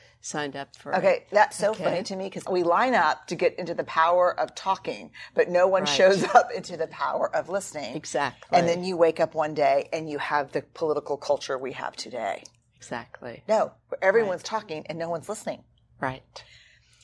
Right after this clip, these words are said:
Speaker 2: Is it fair to say, before we jump into this role play, that defensiveness and receiving and giving heartfelt apologies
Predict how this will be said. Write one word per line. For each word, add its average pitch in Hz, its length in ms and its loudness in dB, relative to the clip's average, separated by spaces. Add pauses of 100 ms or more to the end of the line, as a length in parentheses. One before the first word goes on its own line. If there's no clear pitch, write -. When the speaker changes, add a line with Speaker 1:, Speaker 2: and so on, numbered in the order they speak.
(160)
Speaker 2:
Is 269 140 0
it 427 160 0
fair 254 200 8
to 220 100 2
say, 151 320 8
before 151 240 0
we 156 80 2
jump 151 240 2
into 160 140 -2
this - 200 -4
role 139 160 4
play, 135 640 0
that 147 580 4 (100)
defensiveness 156 1120 -4 (680)
and 151 200 -4
receiving 190 720 -6
and 151 240 -8
giving 147 340 -4
heartfelt - 520 -2
apologies 143 760 -4